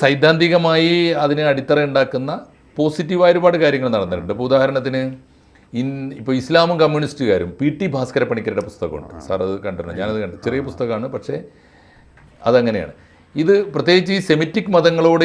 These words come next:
Speaker 1: എങ്ങനെ ചേർന്ന് നിൽക്കണം എന്ന് ആലോചിച്ച മൂവ്മെൻറ്റുകൾ പലപ്പോഴും ഉണ്ട്. ഇപ്പോൾ,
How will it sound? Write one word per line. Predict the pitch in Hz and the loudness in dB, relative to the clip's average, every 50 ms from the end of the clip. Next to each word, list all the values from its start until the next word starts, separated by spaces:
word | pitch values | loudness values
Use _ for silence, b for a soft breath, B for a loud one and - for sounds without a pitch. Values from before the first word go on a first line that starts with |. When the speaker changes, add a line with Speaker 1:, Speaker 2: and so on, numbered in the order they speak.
| 160 143 | 2 2
Speaker 1:
എങ്ങനെ | 143 147 151 156 151 147 | 2 0 -2 -2 0 2
ചേർന്ന് | 139 135 135 143 151 147 139 | 2 2 2 0 -2 -2 -2
നിൽക്കണം | 131 113 - 131 127 131 131 135 127 - - 117 117 | -4 -2 -2 -2 -2 -2 -4 -6 -10 -10 -6 -4 -4
എന്ന് | 120 123 127 127 127 123 117 107 | -2 -2 -2 -2 -2 -2 0 -2
ആലോചിച്ച | 110 110 110 113 113 104 - - 120 120 107 | 0 0 0 -2 -4 -6 -2 -2 -2 -2 -2
മൂവ്മെൻറ്റുകൾ | 104 104 107 104 104 107 110 113 92 107 | -4 -4 -4 -2 -2 -2 -2 0 0 -2
പലപ്പോഴും | 101 92 - 107 101 92 85 78 | -2 -2 -4 -4 -4 -4 -6 -8
ഉണ്ട്. | 73 76 78 | -10 -16 -18
ഇപ്പോൾ, | - - 120 117 | -6 -4 -2 -2